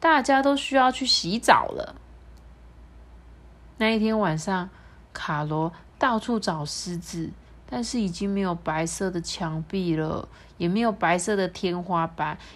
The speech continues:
也没有白色的门。外面开始下起雪来了，很快的，整座山丘都变成白色了。卡罗来到了花园，有一个东西吸引他的目光，哎，嗯，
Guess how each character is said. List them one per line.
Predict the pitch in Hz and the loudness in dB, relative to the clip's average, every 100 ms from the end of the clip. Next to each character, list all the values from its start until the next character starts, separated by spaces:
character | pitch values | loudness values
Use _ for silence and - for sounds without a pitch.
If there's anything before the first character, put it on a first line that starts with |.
| - | -4
也 | 190 | 0
没 | 247 | 2
有 | 269 | 2
白 | 208 175 175 | 4 2 2
色 | 185 220 | 0 -2
的 | 190 | -2
门。 | 175 165 156 156 160 160 180 - - - - - - - - - - - | 0 0 2 2 0 -2 -4 -10 -20 -20 -20 -20 -20 -20 -20 -20 -14 -2
外 | 269 | 0
面 | 269 262 | 0 0
开 | 254 247 | 0 -2
始 | 202 | -2
下 | - 254 | 2 2
起 | 226 202 196 | 2 -2 -4
雪 | - 190 | -2 0
来 | 160 147 151 | 2 0 0
了， | 156 - - - - - - - | -2 -4 -10 -20 -20 -20 -20 -14
很 | - 170 156 160 | -2 0 2 0
快 | 156 233 226 | 0 2 4
的， | 202 | 2
整 | 175 - 156 147 | 0 -2 -2 -2
座 | 180 180 | -2 -4
山 | - 170 | -4 -6
丘 | 160 170 160 - - - | -6 -6 -6 -8 -18 -10
都 | 294 | -4
变 | 285 294 | 0 0
成 | 220 180 | 0 -2
白 | 156 135 139 | -4 -6 -6
色 | - 170 | -4 -4
了。 | 131 139 - - - - - - - - - - - - - - | -6 -8 -16 -20 -20 -20 -20 -20 -20 -20 -20 -20 -20 -20 -20 -4
卡 | - 208 | 2 6
罗 | 208 | 8
来 | 220 | 8
到 | 262 285 | 8 6
了 | 247 | 6
花 | 262 254 262 | 4 4 4
园， | 226 196 185 | 2 2 2
有 | 185 | 0
一 | 262 | 0
个 | 254 | -2
东 | 254 262 262 | -2 -2 -4
西 | 269 | -4
吸 | 240 - 262 | -6 -4 -4
引 | 214 | -2
他 | 226 | -2
的 | 226 | -2
目 | 220 240 220 | -2 -4 -2
光， | 220 214 220 | 0 0 0
哎， | 208 - - - - - - - - | -2 -2 -8 -20 -20 -20 -20 -20 -8
嗯， | 202 202 240 294 349 | 0 2 2 2 0